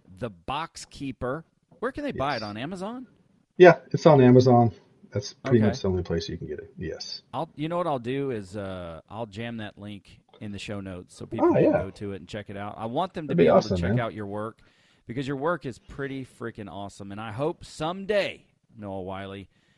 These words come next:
Speaker 1: you and I can partner up to write that book I've been thinking about for so
Speaker 2: Dude,
Speaker 1: long.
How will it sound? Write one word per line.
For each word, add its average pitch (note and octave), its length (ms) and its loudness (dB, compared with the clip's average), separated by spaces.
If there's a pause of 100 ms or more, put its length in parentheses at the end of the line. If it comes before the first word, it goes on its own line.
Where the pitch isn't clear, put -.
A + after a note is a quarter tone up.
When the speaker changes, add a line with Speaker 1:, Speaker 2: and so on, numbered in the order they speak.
(300)
Speaker 1:
you A#2 120 -8
and A2+ 100 -6
I A#2 120 -8
can G2+ 160 -14
partner G#2+ 340 -8
up G#2 180 -10
to G2+ 100 -16
write G2 200 -8
that G2+ 160 -10
book G2+ 220 -10
I've F2+ 100 -14
been F2 140 -14
thinking F#2+ 260 -16
about F2+ 240 -12
for F2+ 140 -16
so G2 120 2
Speaker 2:
Dude, F#2+ 220 8
Speaker 1:
long. F2+ 220 -10